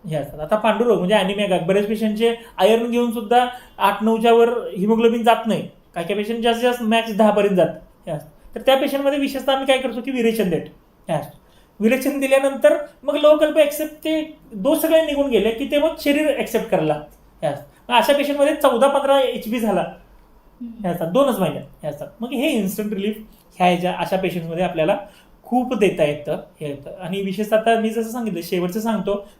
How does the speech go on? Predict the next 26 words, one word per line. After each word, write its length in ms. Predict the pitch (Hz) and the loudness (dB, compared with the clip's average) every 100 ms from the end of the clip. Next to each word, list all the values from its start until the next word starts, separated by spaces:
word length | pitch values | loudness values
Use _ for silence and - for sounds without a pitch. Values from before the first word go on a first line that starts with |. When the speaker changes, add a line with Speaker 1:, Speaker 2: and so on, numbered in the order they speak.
| _ | _
Speaker 1:
की 220 | 220 226 208 | -4 -2 0
बल्की 300 | 196 190 226 | 0 2 0
युटरस 280 | 208 226 220 | 2 2 0
असलेले 300 | - 208 202 | 0 0 0
पेशंट्स 340 | 196 208 202 | -2 -4 -8
किंवा 280 | 208 202 202 | -4 0 2
मेनोरेजियाचे 600 | 190 185 190 196 190 190 | 2 0 0 2 0 0
पेशंट्स 340 | 190 185 180 | -4 -6 -4
आहेत, 140 | 175 151 - | -4 -4 -4
खूप 260 | 196 - | -6 -6
पाळीला 540 | - 180 165 175 175 175 - _ | -2 0 2 0 0 -4 -14 _
खूप 160 | 208 190 | -6 -4
रक्त 220 | 180 190 | -2 -6
जात 340 | 175 175 165 | 0 0 0
असतं, 260 | 170 - 165 | -2 -6 -6
हे 120 | 156 | -4
असतं. 300 | 151 151 160 - - - | -4 -6 -12 -16 -20 -14
तर 60 | 226 | -4
ह्या 120 | 226 | -2
पेशंटमध्ये 500 | 233 240 240 233 240 | -2 -4 -6 -6 -6
सुद्धा 220 | 226 214 | -6 -4
मी 160 | 240 247 | -4 -4
बऱ्याच 280 | 220 214 214 | 2 2 2
जणांच्यामध्ये 500 | 226 226 226 226 233 | -2 -4 -4 -4 0
विरेचन 420 | 208 214 226 254 | 2 2 2 -2
दिलं 220 | 220 180 | 0 0